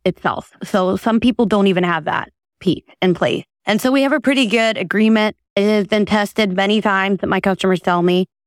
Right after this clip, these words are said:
And, you know, if people wanna see it ahead of time, I can shoot you an example of it. You can send it off to your lawyer, your insurance company, and make sure that it, it's gonna be a good fit for you. And then the other thing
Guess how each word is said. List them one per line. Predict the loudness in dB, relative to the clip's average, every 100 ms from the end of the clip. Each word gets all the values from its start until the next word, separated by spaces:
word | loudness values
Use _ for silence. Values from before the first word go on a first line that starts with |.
| _
And, | -2 0 2 2 0 -4 _ _
you | -2 0
know, | 2 0
if | -2
people | -2 0
wanna | 2 0
see | 0 0
it | 2
ahead | 0 0
of | 0
time, | 0 0 0
I | -2
can | 0 0
shoot | 0 -2 0
you |
an | 0 0
example | -4 -2 -2 0 0
of | 0
it. | -2
You | -4
can | -2 -2
send | 0 0
it | 2
off | 0 -2
to | 0
your | 2 2
lawyer, | 2 2 2 2 2 2
your | 0
insurance | 0 2 0 0
company, | -2 2
and | 2
make | 2 0
sure | 0 0
that | 0
it, | 0 -2 -8 -4
it's | -4 -4 _ -4
gonna | 0 2
be | 2
a | 2
good | 0
fit | -2 -4 -2
for | -2
you. | 0 -2 -6 _ _ _ -2
And | 2
then | 2 2 0 -2
the | 0 0
other | 0
thing | 0 2 2 0 -4